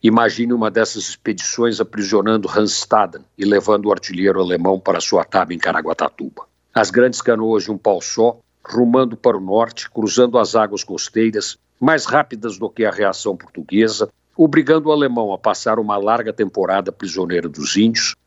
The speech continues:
sem saber se viveria ou seria devorado num banquete ritual.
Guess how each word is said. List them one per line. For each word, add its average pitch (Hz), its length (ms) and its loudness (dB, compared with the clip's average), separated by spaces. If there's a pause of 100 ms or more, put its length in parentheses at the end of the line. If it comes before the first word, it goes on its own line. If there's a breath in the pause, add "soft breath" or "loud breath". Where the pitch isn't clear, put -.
sem 175 240 4
saber 123 460 0
se - 160 -14
viveria 95 640 -2 (100)
ou 123 100 2
seria 101 380 0
devorado 85 560 -2
num 80 180 -2
banquete - 480 -2
ritual. - 420 -6